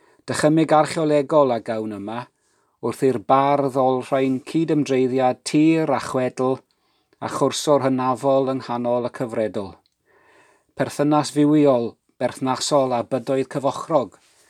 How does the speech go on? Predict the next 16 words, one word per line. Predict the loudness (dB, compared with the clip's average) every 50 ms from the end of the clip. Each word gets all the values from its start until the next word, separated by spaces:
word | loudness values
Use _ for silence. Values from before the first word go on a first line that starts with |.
| _ _ _
sy'n | -14 -12 -8 -8 -8
egnio'r | -8 -8 -8 -6 -6 -4 -4 -2 -2 -2 -2 -4 -6
cyfoeth. | -10 -8 -8 -6 -4 -6 -6 -8 -10 -16 -18 -20 -20 _ _ _ _ -20 -20 -20 _ _ _ _ _ -4
Ac | 0 2
yn | 2 2
fyna, | 4 2 4 4 4 4 4 2 0 -4 _ _ _ _ _ _
debyg | _ -18 -12 -8 -8 -4 -2 -2 -2 -2 -4 -8 -18 _ _ _ _ _ _ _ -10
mae'r | -6 -4 -2 -2 -2 0 0
beirniad | 0 0 0 0 -2 -2 -2 -2 -4 -4 -6 -10 -12 -6 -2 -2
wedi | 0 2 0 0
taro'r | 0 0 0 2 2 2 2 2 0 0
hoelen | 0 0 0 0 0 0
ar | 0 0 0 0
ei | -2
phen. | -2 2 4 6 6 6 4 0 -4 -8 _ _ _ _ _ _ _ _ _ _ _ _ _ _ _ _ _ _ _ _ _ _ -14 -12
A | -12